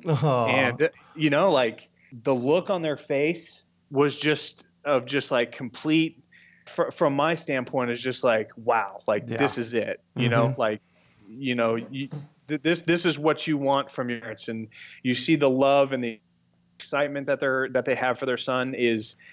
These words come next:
Speaker 2: is something that, uh, that I, I treasure, and, and I, and I, I see success in that.
Speaker 1: Mm-hmm.
Speaker 2: The second one is, is because after my career, I had a little spurt where I was in, you know, it, it was, it was tough. It was tough to bounce back for about
Speaker 1: Right.
Speaker 2: a year and a half, two years. I,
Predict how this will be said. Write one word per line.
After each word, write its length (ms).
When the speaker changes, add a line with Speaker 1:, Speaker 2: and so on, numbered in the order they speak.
Speaker 2:
is 240
something 340
that, 300
uh, 380
that 100
I, 220
I 40
treasure, 460
and, 120
and 160
I, 80
and 120
I, 260
I 80
see 220
success 500
in 120
that. 260
Speaker 1:
Mm-hmm. 280
Speaker 2:
The 80
second 400
one 180
is, 220
is 100
because 300
after 260
my 140
career, 560
I 120
had 140
a 40
little 180
spurt 400
where 360
I 100
was 220
in, 440
you 140
know, 140
it, 260
it 60
was, 240
it 60
was 120
tough. 320
It 60
was 100
tough 220
to 80
bounce 280
back 360
for 100
about 220
Speaker 1:
Right. 100
Speaker 2:
a 20
year 120
and 80
a 100
half, 220
two 100
years. 340
I, 140